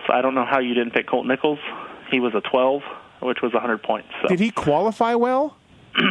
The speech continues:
Speaker 3: Yep,
Speaker 1: Uh,
Speaker 3: sure did.
Speaker 2: Okay,
Speaker 1: Yeah.
Speaker 2: all right, fantastic.
Speaker 1: Uh, my last pick was, um, against my will.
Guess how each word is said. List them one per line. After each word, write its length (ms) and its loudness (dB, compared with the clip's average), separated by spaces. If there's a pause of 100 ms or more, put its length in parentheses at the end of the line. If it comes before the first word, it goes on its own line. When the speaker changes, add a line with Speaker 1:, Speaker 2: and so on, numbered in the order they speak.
(240)
Speaker 3:
Yep, 120 2
Speaker 1:
Uh, 380 4
Speaker 3:
sure 120 4
did. 220 4 (240)
Speaker 2:
Okay, 360 0
Speaker 1:
Yeah. 80 -4
Speaker 2:
all 120 2
right, 160 -6
fantastic. 500 0
Speaker 1:
Uh, 180 6
my 160 4
last 300 2
pick 180 2
was, 300 2
um, 480 4 (200)
against 380 0
my 120 4
will. 280 2